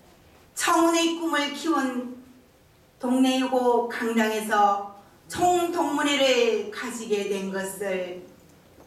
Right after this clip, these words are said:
매우 뜻깊게 생각합니다. 오늘 이 자리에는 여러 선배님들과 각 기수별 동문들이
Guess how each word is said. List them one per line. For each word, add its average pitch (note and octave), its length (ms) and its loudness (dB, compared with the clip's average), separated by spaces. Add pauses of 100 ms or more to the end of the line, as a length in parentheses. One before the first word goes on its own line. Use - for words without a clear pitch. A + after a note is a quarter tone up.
(100)
매우 F4 760 2
뜻깊게 G#3 920 -4
생각합니다. E3 1000 -10 (1700)
오늘 C#4+ 580 2
이 C#4 340 -2
자리에는 B3 960 0 (560)
여러 E4 520 2
선배님들과 G3+ 1120 -4 (1160)
각 B3+ 340 0
기수별 A#3+ 720 -2
동문들이 G#3+ 960 -2